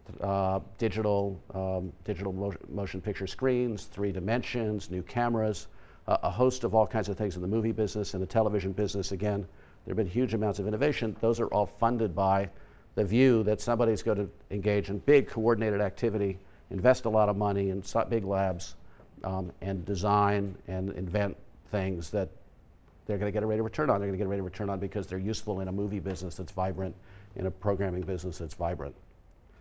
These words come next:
Um, again, some, just, uh, some interesting statistics about the size of the business and the importance to the economy. Um,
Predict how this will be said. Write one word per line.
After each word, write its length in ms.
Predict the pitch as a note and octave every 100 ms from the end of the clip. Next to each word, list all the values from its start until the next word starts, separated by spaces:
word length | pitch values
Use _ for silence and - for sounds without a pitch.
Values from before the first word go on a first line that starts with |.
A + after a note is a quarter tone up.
| - - - -
Um, 540 | G2+ G#2 G2+ G2 F2+ -
again, 440 | G2 F#2+ A#2 A2 -
some, 300 | - A2 G#2
just, 240 | G2 A2+ A2+
uh, 280 | - - -
some 200 | A2 G2+
interesting 360 | A2 G2 G2+
statistics 480 | F#2 F#2+ G2 G2 F2+
about 180 | F#2 F2+
the 80 | F2+
size 360 | G2 F2+ F#2
of 40 | F2+
the 60 |
business 340 | E2+ F2 F2 F2+
and 100 | E2+
the 60 |
importance 440 | E2+ - F2+ E2+ -
to 100 | F2
the 100 | E2+
economy. 520 | D#2+ F2+ F2+ C#2+ C#2+ - - - - - - - - - -
Um, 200 | G#2 G2